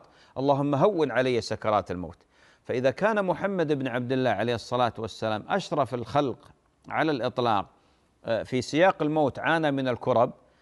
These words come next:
فغيره من باب أولى يا أخت الفاضلة. وبالنسبة لهؤلاء الحكام والملوك والشيوخ والأمراء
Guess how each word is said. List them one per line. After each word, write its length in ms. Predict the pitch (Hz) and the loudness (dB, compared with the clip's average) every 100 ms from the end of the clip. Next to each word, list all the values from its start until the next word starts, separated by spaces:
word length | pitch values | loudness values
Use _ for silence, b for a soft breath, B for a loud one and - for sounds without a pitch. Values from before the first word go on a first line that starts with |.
| b b | b b
فغيره 560 | - 113 185 185 165 170 | -6 0 2 2 2 2
من 180 | 165 | 0
باب 200 | 165 175 | 2 2
أولى 320 | 170 208 196 160 | 2 2 2 2
يا 80 | |
أخت 160 | 160 - | 0 -2
الفاضلة. 420 | 139 143 156 143 | -2 0 0 -2
وبالنسبة 480 | 113 113 175 - 180 | -6 -4 -4 -2 0
لهؤلاء 400 | 170 151 156 151 | 4 4 4 2
الحكام 640 | 135 139 - 143 139 135 | 0 -4 -2 0 0 -2
والملوك 580 | 104 117 131 135 139 127 | -4 -2 0 2 2 0
والشيوخ 500 | 117 - 135 139 127 | -4 -4 0 0 0
والأمراء 520 | 113 113 139 131 127 | 0 0 2 2 0